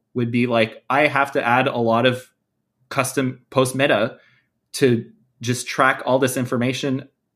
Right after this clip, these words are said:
then maybe I need a custom table. Maybe this is what I should be doing.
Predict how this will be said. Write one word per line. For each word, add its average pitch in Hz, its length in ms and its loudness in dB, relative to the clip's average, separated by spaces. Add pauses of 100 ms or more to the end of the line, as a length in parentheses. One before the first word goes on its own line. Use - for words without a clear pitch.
(140)
then 131 400 2 (920)
maybe 196 680 2
I 143 220 0
need 147 440 -4
a 123 80 -4
custom 123 340 -6
table. 110 520 -8 (840)
Maybe 139 300 4
this 147 360 2
is 127 140 0
what 120 160 2
I 113 80 4
should 110 200 -4
be 104 100 -2
doing. 110 440 0